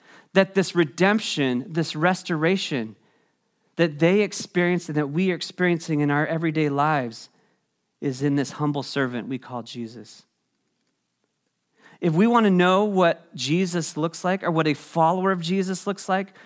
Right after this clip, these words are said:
we're not to look towards the celebrity pastors, the very large churches, the people that are representing the whole church by, by their, by a name and who their pastor is or who their leader is.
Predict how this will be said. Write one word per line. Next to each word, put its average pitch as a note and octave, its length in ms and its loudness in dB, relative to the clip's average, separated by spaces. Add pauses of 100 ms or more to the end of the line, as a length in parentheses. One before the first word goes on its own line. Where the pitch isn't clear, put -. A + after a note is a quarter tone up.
(360)
we're F#3 120 6
not A3 360 4
to - 140 -4
look G3 300 2
towards F3 380 0
the E3 140 -2
celebrity E3+ 680 0
pastors, D#3 840 -4 (320)
the F#3 100 2
very F#3+ 460 4
large F3 480 2
churches, - 800 -6 (1160)
the E3 100 0
people F#3+ 640 0
that D#3 340 2
are C#3 360 4
representing D#3+ 800 2
the C#3 100 2
whole C#3 220 -2
church B2+ 420 -6
by, A#2+ 280 0 (460)
by C#3 220 4
their, C#3 240 2
by D3 180 2
a C#3 120 2
name D3 480 4
and B2 100 0
who E3 160 2
their D#3+ 160 2
pastor C#3+ 420 -2
is B2 140 -2
or B2 60 -2
who D3 120 -2
their C#3 180 0
leader C#3 300 0
is. A2 200 -2